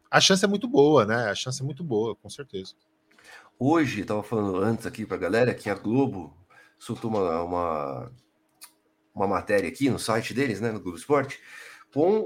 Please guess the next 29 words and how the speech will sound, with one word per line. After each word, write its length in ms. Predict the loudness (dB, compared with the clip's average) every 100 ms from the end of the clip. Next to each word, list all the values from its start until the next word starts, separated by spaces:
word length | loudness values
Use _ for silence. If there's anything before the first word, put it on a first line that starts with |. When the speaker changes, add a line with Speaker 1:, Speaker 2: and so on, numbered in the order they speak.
| -4
Speaker 2:
o 80 | -4
dado 480 | 4 8 8 6 0
do 220 | 0 2
Alexandre 560 | 4 2 0 0 0 0
Grosbruch, 1040 | 4 6 6 4 6 6 6 2 -12 -18 _ _ -20 _
falando 360 | 2 4 4 2
que 80 | 0
o 20 |
São 180 | 0 2
Paulo, 360 | 4 4 2
quando 680 | -2 -2 0 0 0 -2 -8 _
fora 300 | 2 4 4
de 100 | 0
casa, 440 | 0 0 0 -2
né, 100 | -8
quando 180 | -4 -4
fez 160 | -2 -4
o 40 |
primeiro 300 | 0 2 2
jogo 200 | 0 -2
fora 240 | 0 0
de 100 | 0
casa 300 | -2 0 2
e 60 | 2
abriu 280 | 2 0 -2
dois 280 | 0 0 0
gols 200 | -2 -2
de 80 |
vantagem, 480 | -4 0 4 4 2